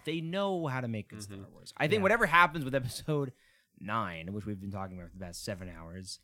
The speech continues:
Speaker 1: I don't think it will be terrible. My fear is that it will be just good. And these
Speaker 3: Yeah.
Speaker 1: characters deserve, like,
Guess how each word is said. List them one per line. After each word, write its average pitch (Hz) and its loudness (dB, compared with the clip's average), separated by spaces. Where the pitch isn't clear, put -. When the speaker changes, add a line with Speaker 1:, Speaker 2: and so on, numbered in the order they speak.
Speaker 1:
I 131 0
don't 165 0
think 165 -2
it 139 -2
will 120 -6
be 110 -6
terrible. 101 -8
My 104 -4
fear 147 -2
is 104 -4
that 104 -6
it 95 -8
will 92 -8
be 85 -8
just - -10
good. - -16
And 107 -6
these 107 -4
Speaker 3:
Yeah. - -16
Speaker 1:
characters 127 -6
deserve, - -14
like, 67 -12